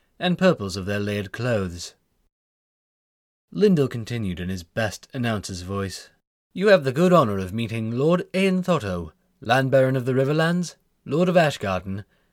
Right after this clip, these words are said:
and by the grace of our king, protector of the Iron Road and its merchants." A few disgruntled remarks about Parthians and the need for respect could be heard, but they were largely muffled by a light applause from the attendees, welcoming their guests.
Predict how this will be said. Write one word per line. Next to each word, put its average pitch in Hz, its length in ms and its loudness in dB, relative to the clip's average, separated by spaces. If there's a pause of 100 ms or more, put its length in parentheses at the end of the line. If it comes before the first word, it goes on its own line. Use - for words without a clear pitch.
and 104 80 -8
by 117 140 4
the 110 100 -2
grace 139 260 0
of 135 80 -2
our 147 140 2
king, 98 460 -4 (300)
protector 110 460 0
of 98 120 -4
the 120 80 0
Iron 151 280 0
Road 110 280 2
and 101 120 -2
its 113 140 -8
merchants." 113 640 -6 (1040)
A 165 100 -8
few 180 260 0
disgruntled 123 440 -4
remarks 104 500 -2
about 104 320 -4
Parthians 92 640 -4
and 95 100 -8
the 104 60 -6
need 110 240 -4
for 107 120 -8
respect 104 560 -8
could 98 140 -10
be 95 120 -6
heard, 92 400 -8 (500)
but 160 120 -4
they 147 100 2
were 123 100 2
largely 107 400 2
muffled 95 460 -4
by 101 120 -6
a 110 80 -4
light 143 220 -2
applause 135 420 -6
from 104 160 -10
the 104 160 -6
attendees, 113 680 -6 (520)
welcoming 95 460 0
their 98 160 -4
guests. 107 560 -6